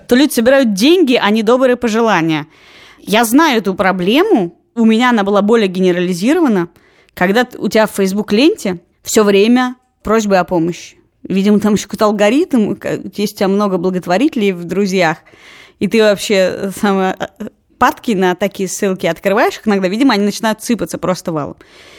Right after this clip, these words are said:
И в какой-то момент действительно у меня была постоянная вот эта с-, помесь чувства вины с раздражением, что «чего вы от меня все хотите, да сколько ж можно, я уже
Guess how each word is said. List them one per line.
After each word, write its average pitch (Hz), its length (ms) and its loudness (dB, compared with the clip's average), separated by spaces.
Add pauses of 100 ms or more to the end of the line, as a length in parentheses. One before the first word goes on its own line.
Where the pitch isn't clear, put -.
(400)
И 208 380 2
в - 40 -20
какой-то 269 380 0
момент 226 520 2
действительно 233 560 0
у 214 40 2
меня 208 160 2
была 226 160 2
постоянная 190 960 0
вот 180 200 -8
эта 175 240 -2
с-, - 160 -14
помесь 208 480 2
чувства 196 380 -2
вины 214 240 2
с - 120 -10
раздражением, 180 1040 0 (1080)
что - 180 -8
«чего 277 260 4
вы 254 100 4
от 220 120 -4
меня 208 120 0
все 202 160 -8
хотите, 226 440 0
да 196 100 -4
сколько - 280 -2
ж - 80 -10
можно, 233 340 2
я 208 180 0
уже 208 320 0